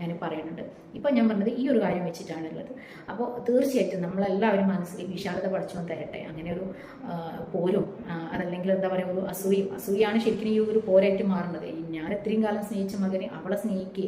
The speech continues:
എന്നുള്ളൊരു മൈൻഡാണ് ഈ ഒരു പ്രശ്നം. ആ ഒരു അസൂയാണ് ഇതിനൊക്കെ ഒരു പ്രശ്നം എന്നുള്ളതാണ്. അപ്പോൾ എല്ലാവരുടെയും മനസ്സിലും ആ ഒരു ഇതൊക്കെ മാറി പഠിച്ചോന് നല്ലൊരു മനസ്സ് തരട്ടെ. ഇബ്ലീസിൻ്റെ ഈ ഒരു വലയത്തിൽ നിന്ന് എല്ലാവരുടെ മനസ്സിലും, ആ, പഠിച്ചോന് എന്ത് തരട്ടെ, നല്ലൊരു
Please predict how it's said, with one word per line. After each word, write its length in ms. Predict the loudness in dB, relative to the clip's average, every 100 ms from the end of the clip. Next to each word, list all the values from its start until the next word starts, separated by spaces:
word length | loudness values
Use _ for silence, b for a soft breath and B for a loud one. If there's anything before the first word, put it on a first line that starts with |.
| -2
എന്നുള്ളൊരു 420 | 0 2 2 2 0
മൈൻഡാണ് 600 | 0 -4 -2 -2 -2 -6 B B -12 2
ഈ 100 | 4
ഒരു 180 | 4 2
പ്രശ്നം. 300 | -2 -4 -6 -8 -2
ആ 40 |
ഒരു 140 | 0
അസൂയാണ് 480 | 0 -2 0 2 2
ഇതിനൊക്കെ 260 | 0 -4 -2
ഒരു 120 | -2 -4
പ്രശ്നം 260 | -6 -6 -6
എന്നുള്ളതാണ്. 480 | -6 -4 -4 -4 -8
അപ്പോൾ 140 | -10 -8
എല്ലാവരുടെയും 540 | 0 4 4 2 -2 B B B -4
മനസ്സിലും 540 | -2 -2 0 0 0 0
ആ 80 | 4
ഒരു 280 | 4 4 2
ഇതൊക്കെ 220 | -2 -2
മാറി 400 | -2 0 2 2 2 -6
പഠിച്ചോന് 460 | -8 -2 0 0 -2
നല്ലൊരു 280 | 0 2 2
മനസ്സ് 220 | 0 -4 -4
തരട്ടെ. 200 | -4 -4
ഇബ്ലീസിൻ്റെ 580 | -6 -4 -6 -6 -6 -6 2
ഈ 60 | 4
ഒരു 60 | 4
വലയത്തിൽ 380 | 2 -2 -4 -6
നിന്ന് 200 | -6 -6
എല്ലാവരുടെ 320 | -2 0 0
മനസ്സിലും, 320 | 0 -4 -8 -8 B B B B -14 0
ആ, 20 | 2 2 -2 -4 -4
പഠിച്ചോന് 380 | -4 -2 0 0 2
എന്ത് 120 | 2
തരട്ടെ, 320 | 0 -2 -8 -6
നല്ലൊരു 340 | -2 2 2